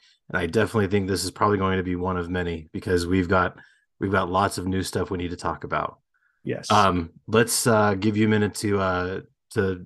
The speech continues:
Speaker 1: if you have something to plug, go ahead and, and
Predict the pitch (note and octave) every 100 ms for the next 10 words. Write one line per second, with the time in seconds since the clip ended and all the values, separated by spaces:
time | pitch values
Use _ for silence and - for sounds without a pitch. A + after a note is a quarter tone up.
0 | - G#2 G2 A2 A2+ B2+ A2+ F#2+ - A#2
1 | G#2 F2 - _ _ _ _ - A2 F#2+
2 | G2+ F#2+ F2+ E2 F2+ F#2